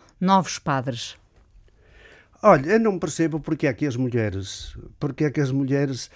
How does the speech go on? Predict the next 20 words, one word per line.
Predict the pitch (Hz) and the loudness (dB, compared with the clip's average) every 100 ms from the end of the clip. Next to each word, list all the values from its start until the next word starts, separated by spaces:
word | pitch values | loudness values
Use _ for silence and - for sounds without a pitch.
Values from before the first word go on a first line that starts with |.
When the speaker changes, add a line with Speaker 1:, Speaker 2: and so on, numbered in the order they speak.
| - - | -20 -8
Speaker 2:
não | 143 147 147 | -2 0 0
hão | 143 | -2
de | 131 | -6
poder | 135 139 131 | -6 -4 -4
ser, | - 143 131 | -2 -2 0
eh, | 135 123 120 110 - - - _ _ _ _ _ - - - - - - - | -2 -2 -2 -6 -12 -18 -20 _ _ _ _ _ -20 -18 -16 -16 -20 -20 -12
ordenadas. | 143 143 165 170 156 135 123 | -2 2 4 6 6 4 0
Speaker 1:
Ordenadas, | 98 95 - | -4 -8 -12
sim. | - 139 131 - - - - - | -10 -10 -10 -14 -20 -20 -20 -16
Speaker 2:
Eh, | 127 139 139 139 | -10 -8 -6 -6
repare, | 139 143 127 107 98 98 - - - - | -8 -2 0 0 -4 -16 -18 -20 -20 -6
porque | 285 277 277 | -4 0 0
isso | - | 0
já | 208 240 | -2 -2
aconteceu | 214 226 180 220 | -2 -4 -2 0
no | 208 | 0
princípio | 175 208 180 214 202 190 | -2 -2 -2 -4 -6 -4
da | 170 185 | 0 0
Igreja. | 180 190 156 139 139 135 - - | 0 -2 -4 -4 -6 -8 -10 -2
Houve | 175 135 113 104 | -2 0 -4 -6